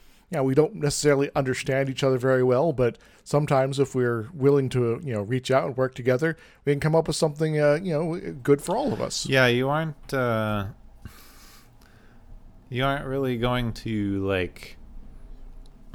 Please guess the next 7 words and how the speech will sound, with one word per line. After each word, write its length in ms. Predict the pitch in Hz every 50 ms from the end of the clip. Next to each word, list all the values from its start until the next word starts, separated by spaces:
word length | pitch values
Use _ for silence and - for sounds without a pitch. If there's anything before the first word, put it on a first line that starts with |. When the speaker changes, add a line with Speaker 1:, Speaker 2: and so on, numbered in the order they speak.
| - - - - - - - - - - -
Speaker 2:
show 380 | - - - - 135 131 131 131
them 540 | 117 123 127 123 120 117 120 117 113 - - - - - -
understanding 640 | 123 120 120 117 117 113 - 123 123 123 117 120 113
each 160 | 113 110 - 120
other's 220 | 113 113 107 101
culture 520 | - - 113 113 107 - - 120 120 117 - - -
or 360 | 95 92 90 87 85 85 85